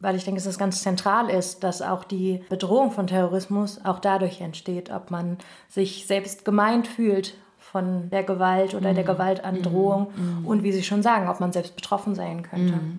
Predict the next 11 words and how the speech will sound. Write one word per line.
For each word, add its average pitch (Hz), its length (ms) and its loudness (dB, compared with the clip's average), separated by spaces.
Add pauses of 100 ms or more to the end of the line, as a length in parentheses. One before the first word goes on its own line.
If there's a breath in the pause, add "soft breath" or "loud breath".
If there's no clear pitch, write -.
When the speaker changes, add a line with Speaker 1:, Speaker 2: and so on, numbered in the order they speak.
Speaker 2:
Mhm. 165 420 -4
Genau. 147 500 -6 (960 loud breath)
Ja, 185 380 2 (180 loud breath)
uns 240 240 2
interessiert 240 600 -2
als 208 160 0
Historikerin 220 760 0
im 180 140 0
Grunde 226 240 0
genau 208 340 0
das. 196 560 0